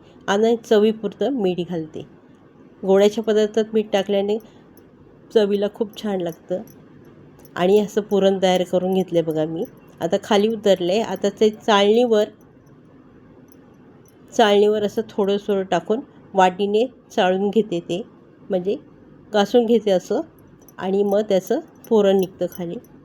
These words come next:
हे बघा, चांगलं असं छानपैकी मऊसूत असं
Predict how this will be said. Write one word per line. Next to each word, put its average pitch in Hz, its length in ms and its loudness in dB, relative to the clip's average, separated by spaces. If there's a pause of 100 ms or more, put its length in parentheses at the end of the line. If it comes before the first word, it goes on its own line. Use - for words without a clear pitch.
(2250)
हे 196 60 -2
बघा, 170 220 -2
चांगलं 190 420 -2
असं 190 320 -6 (480)
छानपैकी 214 520 0
मऊसूत 208 640 -2
असं 220 280 -2